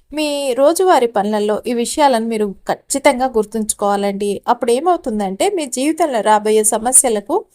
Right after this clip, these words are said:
వాటి మార్గాలు అనేవి మీకు దొరుకుతాయి అన్నమాట. ఏమిటంటే, కొన్ని చిన్న చిన్న పనులే, అలాంటి వాటిలలో మనం కొద్దిగా శ్రద్ధ పెడితే చాలు అని పండితులు అంటున్నారు. ఏమిటంటే, మీరు మీ జీవితంలో చాలా విజయాల్ని సాధిస్తారు. ఇలాంటి వాటి మీద కనుక మీరు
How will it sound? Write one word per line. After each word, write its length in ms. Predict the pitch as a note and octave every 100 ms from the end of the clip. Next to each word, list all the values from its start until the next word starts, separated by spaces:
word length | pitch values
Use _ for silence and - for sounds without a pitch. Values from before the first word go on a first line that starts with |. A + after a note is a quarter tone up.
| - - - -
వాటి 240 | A#3+ A#3+
మార్గాలు 580 | A3+ A3+ B3+ - C4 A#3
అనేవి 300 | G#3+ G#3+ E4
మీకు 240 | B4 G4+ A3+
దొరుకుతాయి 540 | G#3+ G3+ G#3+ G#3 G#3
అన్నమాట. 340 | G#3 G#3 A3 G#3+ -
ఏమిటంటే, 480 | C#4+ F4+ F4 D#4 D#4
కొన్ని 240 | D4 C4 B3+
చిన్న 240 | B3+ A3+
చిన్న 240 | B3 C4 C4
పనులే, 360 | B3+ A3 G#3 F3+ _ _ - _ -
అలాంటి 360 | B3+ C4+ E4 E4
వాటిలలో 420 | C4+ C4 A#3+ A#3
మనం 260 | A3+ A3 A3+ G#3+ -
కొద్దిగా 300 | A#3+ G#3+ A3
శ్రద్ధ 300 | - G#3+ B3+
పెడితే 360 | B3 A#3 - A#3+
చాలు 380 | - G#3+ G#3+ G#3+ - A3
అని 180 | A3 G#3+
పండితులు 460 | A#3 A3 A3 A#3
అంటున్నారు. 460 | A#3 A3+ G#3 G#3 G#3 -
ఏమిటంటే, 520 | C#4+ D#4 C4+ A#3 A3 A3
మీరు 180 | B3 B3+
మీ 120 | B3
జీవితంలో 520 | G#3 A#3+ C4+ C#4 A3+
చాలా 340 | A3 B3+ A#3 C4
విజయాల్ని 480 | A#3 G#3 A#3 A#3 C4
సాధిస్తారు. 540 | A#3+ A3+ A3 - G3
ఇలాంటి 320 | G#3 A3 A#3+ A#3
వాటి 220 | A3 A3
మీద 200 | A3 A3
కనుక 280 | G#3+ G#3 G#3
మీరు 280 | A#3 G#3+ G#3